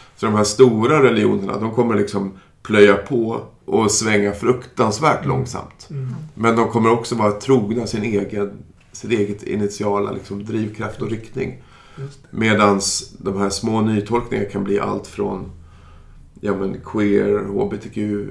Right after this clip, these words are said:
Speaker 2: Mm.
Speaker 1: te-, teologi till, eh, våldsam Ku Klux Klan,
Speaker 2: Mm.
Speaker 1: fundamentalism. Så att det är inte helt lätt,
Speaker 2: Nej.
Speaker 1: relationen. Vem är,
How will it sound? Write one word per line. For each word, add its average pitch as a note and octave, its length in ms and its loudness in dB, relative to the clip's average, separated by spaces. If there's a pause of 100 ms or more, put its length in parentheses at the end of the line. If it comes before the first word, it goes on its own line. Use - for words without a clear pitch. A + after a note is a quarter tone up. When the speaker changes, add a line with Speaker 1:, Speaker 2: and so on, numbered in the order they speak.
Speaker 2:
Mm. B2+ 200 -2
Speaker 1:
te-, - 80 -10 (380)
teologi A#2 760 0
till, G2 360 -2 (800)
eh, F2+ 100 -8 (280)
våldsam G2 960 -4 (100)
Ku G#2+ 140 -8
Klux - 260 -14
Klan, G2+ 280 0
Speaker 2:
Mm. - 220 -6
Speaker 1:
fundamentalism. G#2 840 -2 (480)
Så A#2+ 120 -2
att A2 260 -4 (440)
det - 80 -10
är A#2 40 -4
inte A#2 140 -6
helt B2 260 4
lätt, - 420 0
Speaker 2:
Nej. C3 140 -6 (340)
Speaker 1:
relationen. G2+ 560 0
Vem A2+ 240 2
är, G#2+ 100 2